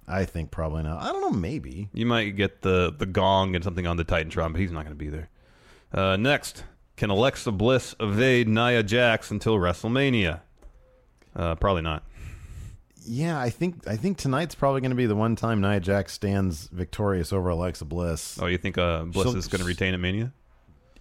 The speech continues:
Speaker 1: I can't, well, we talked about it a little bit last week
Speaker 2: Yeah.
Speaker 1: in terms of, like, all,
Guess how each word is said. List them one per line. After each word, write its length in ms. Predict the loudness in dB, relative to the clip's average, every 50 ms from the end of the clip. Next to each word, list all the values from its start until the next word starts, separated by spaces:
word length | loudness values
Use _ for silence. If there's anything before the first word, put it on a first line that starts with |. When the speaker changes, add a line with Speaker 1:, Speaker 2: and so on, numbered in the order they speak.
| -14 -12
Speaker 1:
I 60 | -12 -12
can't, 320 | -12 -14 -14 -12 -8 -6
well, 140 | -2 0 0
we 100 | 0 0
talked 300 | -2 -2 -4 -4 -2 0
about 120 | 2 2
it 20 | 4
a 80 | 4
little 100 | 2 2
bit 100 | 0 0 2
last 340 | 2 2 2 0 -2 -2
week 100 | 0 0
Speaker 2:
Yeah. 180 | 0 0 0 -4 -6 -10 -6 -4
Speaker 1:
in 120 | -4 -2
terms 280 | 0 0 0 0 0 0
of, 60 | 2
like, 380 | 2 4 4 2 0 -2 -6 -14 -18 -16 -14 -14 -12 -10
all, 240 | -8 -8 -8 -10